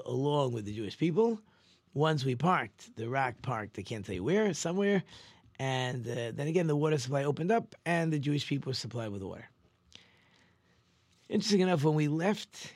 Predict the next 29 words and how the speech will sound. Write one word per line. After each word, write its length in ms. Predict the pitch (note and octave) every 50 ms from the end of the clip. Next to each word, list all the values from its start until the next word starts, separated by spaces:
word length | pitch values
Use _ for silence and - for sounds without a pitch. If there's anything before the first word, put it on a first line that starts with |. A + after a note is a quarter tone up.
| - _ _ _
Egypt, 680 | - E3 E3 C3+ G2 G#2 G2 - - - - - - - _ _ _ _ _ _
so 240 | - - - B2+ B2+
after 520 | A#2 C#3+ D3+ D#3+ C#3+ - - - D3 C#3+
the 140 | C#3 B2 B2
first 420 | - - - D#3+ E3 D3+ - - D3+
main 260 | C#3+ D3 D3+ D3+ D3
traveling 520 | - - F#3+ F3 F3+ F#3 D3+ C#3 A#2 A2
place, 500 | F#2+ - A2 F#2 G2 A2+ - - - - - _ _ _ _ _ _ _ - - - - - - _ _
after 240 | - D#3 D3+ C3+ C#3+
the 60 | C3+
first 220 | B2 D#3+ D#3+ D#3 D3
main 160 | D3+ D3 C3
traveling 360 | - E3 D3+ D#3+ D3+ D3 C3+
place 280 | A#2+ C#3 C3 B2+ A#2+ -
that 100 | B2 B2+
we 340 | C3+ C3+ C3+ C#3 C#3 - -
reached, 680 | C#3+ D#3+ G3 F#3+ D3+ C3 - - - - - - - - _ _ _ _ _ _ _ _ _ - - - _ _ _ _ _ _ _ -
um, 640 | C3+ C3 B2+ A#2+ A#2 A#2 A2+ A2+ A2+ A2 A2 A#2 A#2 - _ _ _ _ _ _ _ _ _ _ _ _ _ _ _ _ _ _ _ _ _ _ _ _ _ -
we 160 | C#3+ C#3 C#3
were 120 | C3+ C3+
given 420 | C3+ C3 D#3 F#3 F3 D#3 D#3 C#3+ C#3
these 220 | C3 C3+ C3+ B2
special 360 | - - D3+ D3 B2+ - C#3
clouds 400 | B2 - - C3+ B2+ B2 A#2+ A2
to 60 | - -
protect 380 | G#2+ G2 - A#2 G#2 - -
us. 160 | - - -
Again, 260 | - G#2+ G#2+ G#2 G2 F#2+
the 160 | F#2 F#2+